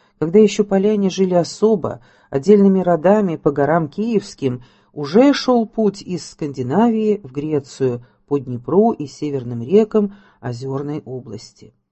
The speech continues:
На первых страницах летописи уже дается уразуметь значение географического положения европейской России,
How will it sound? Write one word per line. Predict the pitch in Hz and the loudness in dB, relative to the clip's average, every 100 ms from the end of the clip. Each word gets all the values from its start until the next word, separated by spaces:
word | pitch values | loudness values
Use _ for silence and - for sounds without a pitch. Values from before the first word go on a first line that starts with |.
| _ _ | _ _
На | 143 151 | -8 -6
первых | 156 180 170 143 135 | -6 -4 -4 -4 -8
страницах | - 139 139 131 123 - | -6 -4 -4 -8 -12 -6
летописи | 156 214 208 202 - 202 196 - - - | 2 2 2 -6 -2 2 2 -2 -20 -10
уже | 135 175 262 | 0 4 4
дается | 220 185 143 196 214 - 208 | 4 2 2 -2 -2 0 0
уразуметь | 196 165 135 135 139 202 202 | 0 -4 -4 -6 -4 -6 -6
значение | - 151 139 - 208 214 202 202 - _ | -14 -12 -12 -6 -6 0 0 0 -6 _
географического | 185 254 208 165 202 196 202 - 196 196 | -4 0 2 0 -2 0 0 4 4 4
положения | 147 123 139 190 185 | 0 -2 0 -2 -2
европейской | 165 131 123 147 147 - 135 | -2 -4 -2 -8 -6 -4 -2
России, | 131 - 135 123 117 | -4 -6 -10 -10 -12